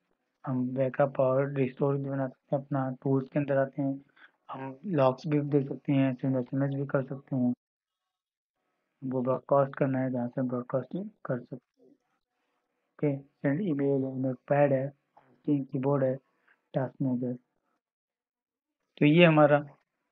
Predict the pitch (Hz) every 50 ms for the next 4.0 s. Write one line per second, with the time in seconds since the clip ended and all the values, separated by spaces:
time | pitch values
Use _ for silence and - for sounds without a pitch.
0 | _ _ _ _ _ _ _ _ _ _ _ _ _ 143 139 135 131 - - 135
1 | 123 - - 139 - - 143 135 135 139 - - _ _ _ _ 139 127 - -
2 | 151 139 123 127 127 135 139 - _ _ _ _ _ _ _ _ _ _ _ _
3 | _ _ _ _ _ 143 135 - - 147 135 131 139 139 139 135 - - 160 160